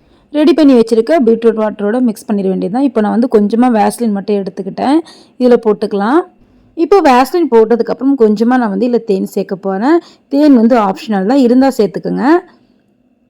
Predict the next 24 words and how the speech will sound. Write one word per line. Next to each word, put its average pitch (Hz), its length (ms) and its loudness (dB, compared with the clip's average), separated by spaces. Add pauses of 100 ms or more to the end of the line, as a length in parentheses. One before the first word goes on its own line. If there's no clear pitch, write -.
(300)
இப்போ 359 180 4
இது 330 160 4
சேர்த்ததுக்கப்புறம் 285 600 2
இந்த 240 120 4
ரெண்டுமே 247 400 2
வந்து 247 240 2
நல்லா 226 360 0
மிக்ஸ் 247 360 -2
பண்ணணும். 202 480 0 (840)
இந்த 262 120 6
மாதிரி 302 180 6
நல்லா 269 280 4
மிக்ஸ் 269 300 2
பண்ணியாச்சு 214 440 -2
ஃப்ரெண்ட்ஸ். 277 360 -2
நம்ம 269 220 0
தனியா 254 320 2 (160)
ஒரு 240 200 4
குட்டி 269 300 -8
டப்பா 208 300 0
இருந்தா 196 300 -2
அதுல 233 220 -2
வந்து 196 200 -4
நம்ம 208 280 -4